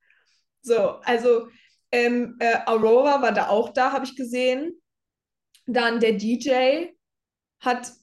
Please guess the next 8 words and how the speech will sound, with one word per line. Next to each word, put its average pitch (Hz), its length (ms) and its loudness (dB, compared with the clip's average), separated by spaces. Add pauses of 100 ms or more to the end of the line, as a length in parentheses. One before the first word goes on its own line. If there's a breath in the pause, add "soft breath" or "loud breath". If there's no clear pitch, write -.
(480)
durch 233 280 -2
die, 226 460 -10
durch 233 180 -6
die, 226 320 -8
durch 220 180 -10
die 214 100 -14
drei, 214 380 -2
ähm, 202 720 -6